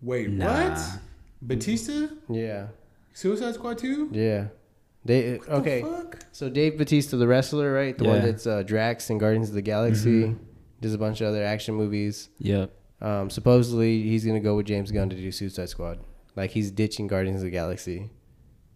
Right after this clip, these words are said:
Speaker 2: Damn.
Speaker 3: I don't know if he's gonna still be in Guardians of the Galaxy three or if he's gonna do both.
Speaker 1: Man,
Speaker 3: Like,
Speaker 1: he must have had some kind of inside deal with James Gunn or
Speaker 3: well, he
Speaker 1: something.
Speaker 3: was pretty upset, especially on Twitter when they
Speaker 1: Yeah,
Speaker 3: fired
Speaker 1: I
Speaker 3: James
Speaker 1: know.
Speaker 3: Gunn,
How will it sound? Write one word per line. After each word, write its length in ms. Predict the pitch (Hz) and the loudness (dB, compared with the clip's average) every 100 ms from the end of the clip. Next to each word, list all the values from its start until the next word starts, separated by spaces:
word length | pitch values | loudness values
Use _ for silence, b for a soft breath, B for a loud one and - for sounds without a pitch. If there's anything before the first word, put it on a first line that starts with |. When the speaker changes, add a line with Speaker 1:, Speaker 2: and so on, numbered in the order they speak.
| _ | _
Speaker 2:
Damn. 200 | - 92 | -8 -4
Speaker 3:
I 40 | 110 | 0
don't 80 | 113 | 2
know 100 | 117 | 0
if 100 | 113 | 2
he's 180 | 117 110 | -2 0
gonna 260 | 113 104 | -2 -2
still 240 | - - 117 | -4 0 2
be 160 | 110 | 2
in 80 | 107 | 0
Guardians 280 | 101 101 98 | 0 -2 -2
of 40 | 104 | -2
the 40 | |
Galaxy 420 | 98 92 92 - | -2 -2 -6 -10
three 540 | 87 139 175 175 165 - | -2 4 4 4 2 0
or 180 | 117 | -2
if 80 | 107 | -2
he's 140 | 107 104 | -2 -6
gonna 120 | 101 | -6
do 80 | 90 | -6
both. 420 | 107 135 147 143 | -4 -2 -2 -2
Speaker 1:
Man, 220 | 156 123 | -6 -8
Speaker 3:
Like, 100 | 107 | -8
Speaker 1:
he 60 | 113 | -8
must 200 | 165 - | -10 -10
have 100 | 151 | -12
had 180 | 147 143 | -10 -12
some 180 | - 139 | -12 -14
kind 200 | 160 135 | -12 -12
of 80 | 98 | -10
inside 420 | 139 160 131 98 | -10 -8 -8 -8
deal 200 | 110 160 | -6 -6
with 160 | 117 104 | -6 -6
James 280 | 120 123 110 | -8 -8 -8
Gunn 380 | 120 151 113 110 | -8 -6 -6 2
or 40 | |
Speaker 3:
well, 140 | 120 123 | 6 8
he 100 | 127 | 8
Speaker 1:
something. 60 | |
Speaker 3:
was 140 | 180 190 | 6 4
pretty 240 | - 196 | 4 6
upset, 500 | 160 113 - 127 135 | 6 2 0 2 2
especially 340 | - - 120 135 | 2 -2 0 2
on 100 | 107 | 2
Twitter 320 | - 120 117 | 2 4 4
when 140 | 101 98 | 2 0
they 100 | 101 | 0
Speaker 1:
Yeah, 60 | |
Speaker 3:
fired 220 | 113 107 104 | 2 2 2
Speaker 1:
I 20 | |
Speaker 3:
James 200 | 104 104 | -2 -2
Speaker 1:
know. 40 | 113 | -2
Speaker 3:
Gunn, 400 | 107 104 98 | -2 -2 -6